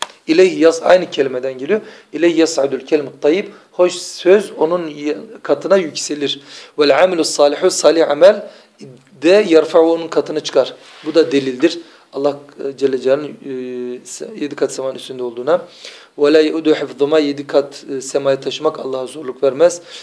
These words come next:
"Ve huvel aliyyul azim", o, e, alidir, azimdir, yücedir. Bakara iki yüz elli beş,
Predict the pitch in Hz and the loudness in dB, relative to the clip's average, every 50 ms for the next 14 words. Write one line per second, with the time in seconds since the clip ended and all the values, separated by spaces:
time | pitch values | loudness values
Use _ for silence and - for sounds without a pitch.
0 | - _ - 147 143 143 139 127 135 139 135 131 127 127 131 147 151 147 143 143 | -14 _ 2 4 4 6 4 4 2 0 -2 -2 -2 -2 -2 -4 -4 0 2 4
1 | 143 147 147 147 - - _ _ - 139 131 127 127 127 123 139 143 147 135 135 | 4 4 2 -2 -8 -20 _ _ -12 -10 -8 -4 -4 -4 -4 -6 -8 -8 -10 -8
2 | 127 143 160 147 - 143 127 - 135 139 143 160 147 139 131 127 135 120 117 113 | -2 -2 -2 -2 -2 -4 -6 -6 -8 -6 -4 -4 -4 -4 -8 -8 -10 -12 -12 -10
3 | - 135 131 - 151 143 143 135 - - 139 127 120 - - 127 127 127 139 131 | -6 -6 -6 -2 0 0 0 0 -2 -10 -14 -12 -6 -4 -4 -4 -4 -6 -4 0
4 | 143 135 123 - - - | 0 0 0 0 -8 -10